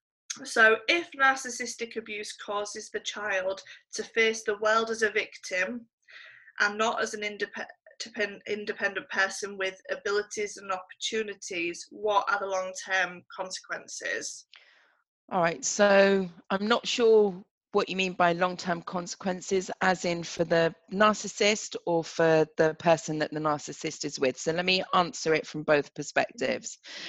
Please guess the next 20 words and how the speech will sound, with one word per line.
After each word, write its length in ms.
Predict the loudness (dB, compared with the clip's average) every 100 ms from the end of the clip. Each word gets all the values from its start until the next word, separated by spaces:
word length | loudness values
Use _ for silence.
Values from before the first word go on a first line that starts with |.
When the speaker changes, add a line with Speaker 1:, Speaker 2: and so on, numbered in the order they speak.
| -14 -14
Speaker 2:
So 680 | 2 6 8 8 4 -4 -12 _ _ 4
if 220 | 6 6
someone, 800 | 2 -12 -8 -2 0 2 2 2 0
obviously 380 | 0 0 -4 -4
we 120 | -6
discussed 540 | -8 -4 -2 -2 -2
in 180 | -4 0
the 420 | 2 4 4 2 -4 _ _ -2
part 220 | 2 2
one 440 | 4 4 4 2 -4 -12 -20 -2
that 100 | 2
obviously 320 | 2 0 -6 2
narcissism 920 | 2 2 -6 -2 -2 2 0 0 -6
is 140 | -8 -6
something 520 | -6 -4 -4 -2 0
that 200 | 0 -2 _ -8
develops 760 | 0 2 4 0 -2 -12 -16 _ _ -20 _ -8
from, 560 | 0 2 2 -4 -8 -6
um, 240 | -4 -4 -2
childhood, 840 | 2 2 2 0 4 6 6